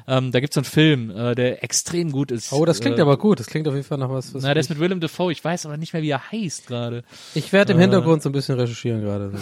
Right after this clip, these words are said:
Speaker 1: <laughs> äh, aber der ist echt super. Und
Speaker 2: Nee,
Speaker 1: das
Speaker 2: mach
Speaker 1: ist
Speaker 2: ich
Speaker 1: ein,
Speaker 2: wirklich.
Speaker 1: und das ist ein sehr interessantes Milieu, also auch so für so einen Film. Irgendwie, das fand ich irgendwie ganz, ganz spannend, so. Äh, dass, dass da anscheinend dann so ist, dass die, die so durchs Raster fallen und die
Speaker 2: The
Speaker 1: sich in kein
Speaker 2: Florida
Speaker 1: Haus
Speaker 2: Project?
Speaker 1: Genau, Florida Project.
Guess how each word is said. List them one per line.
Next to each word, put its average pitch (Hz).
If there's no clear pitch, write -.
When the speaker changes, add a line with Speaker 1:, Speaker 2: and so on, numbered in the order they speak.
Speaker 1:
<laughs> 175
äh, 139
aber 143
der 170
ist 170
echt 160
super. 120
Und 131
Speaker 2:
Nee, 165
Speaker 1:
das 185
Speaker 2:
mach 185
Speaker 1:
ist 170
Speaker 2:
ich 170
Speaker 1:
ein, 156
Speaker 2:
wirklich. -
Speaker 1:
und -
das 165
ist 202
ein 170
sehr 202
interessantes 156
Milieu, 143
also 117
auch 127
so -
für 123
so 120
einen 117
Film. 117
Irgendwie, 113
das 113
fand 135
ich 131
irgendwie 123
ganz, 127
ganz 131
spannend, 117
so. 110
Äh, 120
dass, 120
dass -
da 143
anscheinend 160
dann 151
so 151
ist, 165
dass 139
die, 151
die 147
so 139
durchs 131
Raster 151
fallen 175
und 147
die 135
Speaker 2:
The 139
Speaker 1:
sich 131
in 180
kein 208
Speaker 2:
Florida 233
Speaker 1:
Haus 240
Speaker 2:
Project? 247
Speaker 1:
Genau, 170
Florida 139
Project. 107